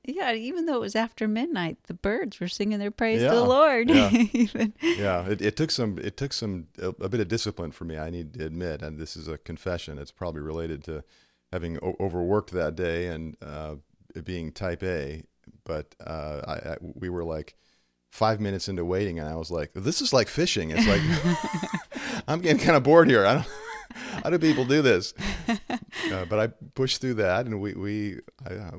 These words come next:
Speaker 2: probably at least thirty minutes, forty-five minutes, we were quiet and still, just un-, under the stars, and settling into that experience of God's presence there.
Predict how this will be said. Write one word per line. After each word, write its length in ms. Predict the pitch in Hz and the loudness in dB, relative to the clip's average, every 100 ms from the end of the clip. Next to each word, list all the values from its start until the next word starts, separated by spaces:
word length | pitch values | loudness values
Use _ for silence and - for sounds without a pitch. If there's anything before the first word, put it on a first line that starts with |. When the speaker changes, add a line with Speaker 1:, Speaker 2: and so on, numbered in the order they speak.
| 92 - | -16 -10
Speaker 2:
probably 220 | 120 - | -10 -6
at 40 | 110 | -4
least 200 | 175 - | -2 0
thirty 200 | 147 117 | 2 2
minutes, 440 | 113 110 - - - _ | 0 -2 -4 -8 -16 _
forty-five 480 | - - 104 98 101 | -8 -6 -4 -6 -6
minutes, 340 | 80 78 - | -8 -12 -12
we 80 | 92 | -10
were 240 | 85 85 - - - | -10 -12 -14 -20 -10
quiet 300 | 104 92 95 | -4 -4 -4
and 100 | 85 | -8
still, 460 | - 90 87 87 80 | -10 -10 -8 -10 -12
just 220 | 80 - | -16 -14
un-, 100 | 85 | -12
under 200 | 87 87 | -10 -10
the 80 | 82 | -12
stars, 500 | - 85 80 82 82 | -12 -10 -8 -10 -10
and 160 | 80 76 _ _ _ _ | -14 -16 _ _ _ _
settling 380 | - 107 95 92 | -4 -2 -2 -6
into 180 | 90 85 | -6 -6
that 200 | 85 78 | -8 -8
experience 600 | - - 131 117 82 92 | -10 0 2 2 0 -6
of 100 | 80 | -6
God's 240 | 90 82 | -6 -6
presence 460 | - 98 87 - - | -6 -6 -6 -10 -14
there. 320 | - - | -12 -14